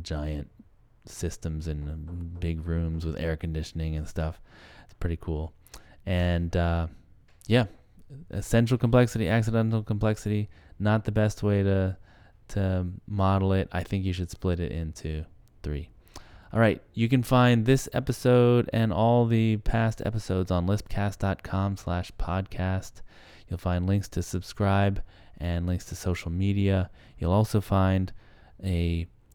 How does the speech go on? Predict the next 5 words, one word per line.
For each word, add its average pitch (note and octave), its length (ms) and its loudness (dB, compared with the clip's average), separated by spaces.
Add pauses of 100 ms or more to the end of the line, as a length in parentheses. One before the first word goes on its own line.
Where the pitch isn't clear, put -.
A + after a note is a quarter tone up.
(120)
video A2+ 560 6
and A2 180 0
audio G2+ 500 2
and B2 300 2
text - 600 -2